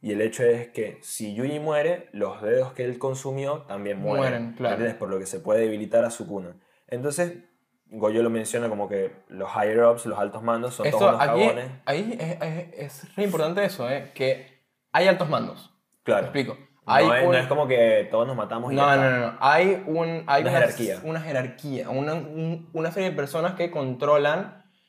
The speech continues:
Speaker 2: eh,
Speaker 1: Lo que
Speaker 2: todo
Speaker 1: está bien y lo que está
Speaker 2: lo
Speaker 1: mal
Speaker 2: que está
Speaker 1: dentro.
Speaker 2: mal dentro del mundo de Jujutsu.
Speaker 1: Claro.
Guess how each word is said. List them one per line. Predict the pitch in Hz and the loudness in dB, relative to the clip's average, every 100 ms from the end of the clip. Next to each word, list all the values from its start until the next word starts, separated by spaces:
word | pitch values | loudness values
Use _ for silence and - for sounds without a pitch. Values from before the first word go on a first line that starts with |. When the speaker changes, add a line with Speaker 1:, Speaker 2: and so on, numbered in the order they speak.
| _ - | _ -2
Speaker 2:
eh, | 127 127 123 123 123 | 2 4 4 2 2
Speaker 1:
Lo | 104 | 2
que | 143 | 4
Speaker 2:
todo | 143 | 4
Speaker 1:
está | 104 | 4
bien | 107 113 | 2 0
y | 120 | -2
lo | 110 | -2
que | 98 | -4
está | - | 0
Speaker 2:
lo | 135 | 0
Speaker 1:
mal | 110 | 2
Speaker 2:
que | 107 | 0
está | 151 | 0
Speaker 1:
dentro. | 151 160 | 0 2
Speaker 2:
mal | 165 180 | 2 2
dentro | 156 123 127 | 0 -2 -2
del | 120 120 | -4 -4
mundo | 127 131 135 131 | -4 -2 0 0
de | 127 | -2
Jujutsu. | 117 117 117 | -6 -6 -6
Speaker 1:
Claro. | 107 95 131 147 - - | -4 -2 0 -2 -4 -16